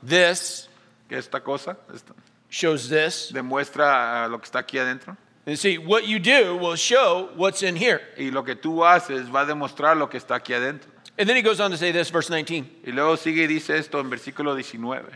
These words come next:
Speaker 1: "Thou believest that there is one God, thou doest well. The devils also believe and tremble."
Speaker 2: "Tú crees que Dios es uno", dice, "bien haces". Dice, "También los demonios creen y tiemblan."
Speaker 1: "But wilt thou know, O vain man,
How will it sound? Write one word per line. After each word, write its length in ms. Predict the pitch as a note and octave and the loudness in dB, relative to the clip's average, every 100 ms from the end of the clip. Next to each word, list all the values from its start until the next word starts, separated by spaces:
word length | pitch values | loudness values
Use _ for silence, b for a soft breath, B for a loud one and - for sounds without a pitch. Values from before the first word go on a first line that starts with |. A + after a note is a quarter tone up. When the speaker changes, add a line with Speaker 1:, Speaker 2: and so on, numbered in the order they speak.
| B2 | 4
Speaker 1:
"Thou 160 | G3 | 6
believest 380 | G#3 G#3 A3+ G#3+ | 6 2 0 0
that 100 | G3 | 0
there 180 | G3 G#3 | 4 4
is 140 | E3+ | 4
one 180 | F#3+ G#3 | 2 2
God, 420 | F3+ G3 A3+ B3+ F3 | 6 8 8 6 4
thou 140 | F#3+ | 4
doest 300 | F#3+ F#3+ - | 4 0 0
well. 360 | F3+ A3+ D4 - - - - F#3 | 4 6 6 2 -4 -18 -16 -6
The 80 | D#3 | 4
devils 380 | G3+ G#3+ G3 | 4 4 4
also 340 | A3 C#4 C4+ B3 | 4 4 4 2
believe 380 | A3+ A3+ B3 B3+ | 4 2 2 0
and 100 | A3+ | 2
tremble." 400 | B3 A#3+ G#3 D#3+ - B B B - | 4 4 4 0 -6 B B B -8
Speaker 2:
"Tú 120 | D3 | -4
crees 240 | D#3+ F3 | 0 0
que 160 | - D3 | 0 -2
Dios 340 | D3 D#3+ E3 | 0 0 0
es 200 | E3 - | -4 -6
uno", 340 | C#3+ D#3+ F#3 F#3+ | -2 -2 0 -2
dice, 240 | F3 D3+ | -4 -8
"bien 240 | C#3 D#3 | -4 0
haces". 380 | E3+ F3+ F3 C3 | 2 2 0 -14
Dice, 200 | C3 C3 C#3+ | -12 -10 -6
"También 360 | C3 C3+ D#3 | -6 -4 -4
los 160 | E3+ D3 | -2 -2
demonios 640 | C#3+ D3 F3+ D3+ C3+ B2+ - B B B | -2 0 -2 -2 -6 -8 -20 B B B
creen 400 | D#3 E3+ C#3+ C3+ | 2 4 4 0
y 100 | C3+ | -8
tiemblan." 540 | G#2 D#3+ F3+ D3 B2+ - _ _ - | -6 -6 -4 -6 -12 -16 _ _ 0
Speaker 1:
"But 160 | G3+ | 2
wilt 160 | G3 A3+ | 4 4
thou 140 | A3 | 4
know, 360 | G3 G#3+ B3 G3 | 6 6 6 6
O 180 | F#3+ G3 | 4 4
vain 260 | F3+ F#3 E3+ | 4 4 6
man, 300 | E3 F3 | 6 6